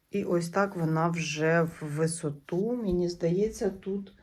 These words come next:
десь сантиметрів десять. <clears throat> Так. Так.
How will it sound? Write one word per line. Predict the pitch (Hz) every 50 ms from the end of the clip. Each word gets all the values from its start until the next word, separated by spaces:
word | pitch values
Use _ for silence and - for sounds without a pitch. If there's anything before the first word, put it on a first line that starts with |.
| _ _ _ _ _ _ _ -
десь | - 156 156 165 180 185 196 190 - - -
сантиметрів | 185 170 165 165 - 160 160 165 170 170 170 - 180 175 - - - -
десять. | 196 - - - 151 147 - - - - - - - - _
<clears throat> | - 185 196 - - - - 247 233 208 175 160 143 - - - _ _ _ _ _ _ _ _ _ _ _ _ _ _ _ _ _ _ _ _ _ _ - - - - - - - - - - - - - - - _ _ _ _ _ _ _ _ _ _ _ _
Так. | - 180 170 165 151 143 143 143 - _ _ _ - - - - - - - - - - - - - - - _ _ _ _ _ _ _ - - - 254 196 190 180 165 160 156 - - _ _ _ _ _ _ _ _ _ _ _
Так. | - 143 143 - - - - -